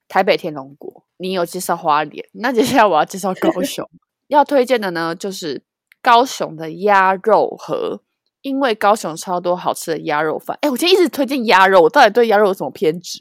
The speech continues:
Speaker 2: 对啊，你好执着哦。
Speaker 1: 新竹的鸭肉饭真的不值得一提耶，新竹人，我道歉，我道歉。但是高雄的鸭肉盒，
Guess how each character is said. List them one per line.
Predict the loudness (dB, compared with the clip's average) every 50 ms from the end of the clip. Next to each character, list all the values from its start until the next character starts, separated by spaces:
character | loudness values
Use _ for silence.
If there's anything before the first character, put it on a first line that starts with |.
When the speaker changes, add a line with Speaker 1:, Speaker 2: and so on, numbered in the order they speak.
| _ _
Speaker 2:
对 | 0 2 4 4
啊， | 4 4 2 0 0
你 | -2 -2
好 | 0 0 0 0
执 | 0 -2 -4 -4 -4 -4
着 | -4 -4 -4 -4
哦。 | -4 -4 -4 -6 -8 -8 -12 -14 -20 _ _
Speaker 1:
新 | -12 -8 -4 -4 -4 -4
竹 | -2 -4 -4 -4
的 | -2 -2 -4 -2
鸭 | -2 -2 0 0 2
肉 | 2 2 2 2 2 0 -4
饭 | -6 -6 -6 -6
真 | -6 -6 -8 -6 -2
的 | 0 0 0
不 | 0 -6 -10
值 | -10 -8 -10 -12 -12 -12 _
得 | -6 -6 -4
一 | -4 -8 -12 _ _
提 | -10 -10 -10 -12
耶， | -10 -8 -8 -8 -8 -10 -14 -18 _
新 | -14 -8 -6 -6 -6
竹 | -2 -2 0 0
人， | 0 0
我 | -2 -6 -8 -8 _ _ _
道 | 2 2 2 2
歉， | -4 -6 -6 -4 -6 -6 -8
我 | -10 -12 -14 _ _
道 | 2 2 2 0
歉。 | -6 -10 -10 -10 -6 -4
但 | -4 -4
是 | -4 -4
高 | 0 2 2 2
雄 | 2 0 -4 -4
的 | -4 -8 -4 0
鸭 | 2 4 4 4 4
肉 | 4 4 4 4 4 2
盒， | 0 -4 -8 -8 -8 -10